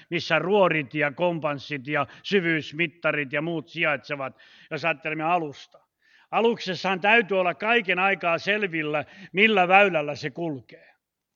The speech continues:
Aluksen kipparilla on, hänellä on iso vastuu, hänen täytyy tietää, missä tämä alus purjehtii. Hän ei aja sitä korvakuulolla.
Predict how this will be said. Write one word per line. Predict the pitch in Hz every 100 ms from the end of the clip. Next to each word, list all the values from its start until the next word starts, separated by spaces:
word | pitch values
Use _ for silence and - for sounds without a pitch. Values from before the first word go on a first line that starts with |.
| _ _ _ _ _
Aluksen | 156 196 202 - 196 156
kipparilla | 233 190 190 196 190 190
on, | 185 170
hänellä | 196 185
on | 190
iso | 226 185 175
vastuu, | 196 220 - 196
hänen | 175 175
täytyy | 170 180 175 175
tietää, | 208 214 190 180 160
missä | 180 220 - 170
tämä | 170 165
alus | 185 170 -
purjehtii. | 165 180 165 156 131 156 147 - - 202
Hän | 202 196
ei | 185
aja | 233 196
sitä | 165 190 175 165
korvakuulolla. | 202 202 160 147 175 170 135 120 110